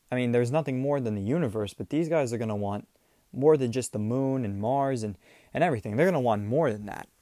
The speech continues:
These people are gonna want a payday. And J J Watt, you see, too, is that this is just going to be a widespread now across the N F L, because now what you're gonna see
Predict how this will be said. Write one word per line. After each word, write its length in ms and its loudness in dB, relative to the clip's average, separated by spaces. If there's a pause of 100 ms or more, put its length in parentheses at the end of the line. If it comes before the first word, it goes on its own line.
(720)
These 180 2
people 240 4
are 60 4
gonna 160 2
want 320 2 (140)
a 240 -2
payday. 640 -4 (720)
And 140 2
J 180 6
J 180 4
Watt, 320 4
you 140 -2
see, 300 0
too, 300 4
is 140 2
that 300 0 (400)
this 440 0
is 140 0
just 220 -4
going 220 0
to 100 -6
be 260 -4
a 160 2
widespread 880 -2
now 380 -6 (180)
across 320 0
the 160 -4
N 100 0
F 200 -8
L, 240 0 (360)
because 240 -4
now 220 -2
what 160 -2
you're 80 -4
gonna 160 -2
see 480 0